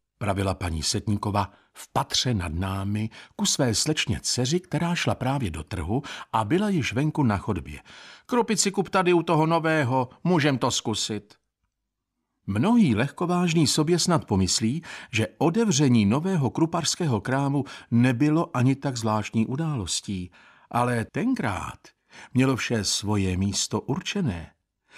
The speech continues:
Zařídit najednou krupařství tam, kde bylo například dřív kupectví,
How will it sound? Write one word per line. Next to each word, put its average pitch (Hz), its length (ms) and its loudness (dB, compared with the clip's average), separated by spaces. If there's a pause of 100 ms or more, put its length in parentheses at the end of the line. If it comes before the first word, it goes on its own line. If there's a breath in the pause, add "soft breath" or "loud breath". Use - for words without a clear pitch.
(160 loud breath)
Zařídit 139 600 2
najednou 135 600 2
krupařství 143 600 0
tam, 156 440 0
kde 107 180 0
bylo 110 220 0
například 123 600 -2
dřív 104 460 -2
kupectví, 104 880 -4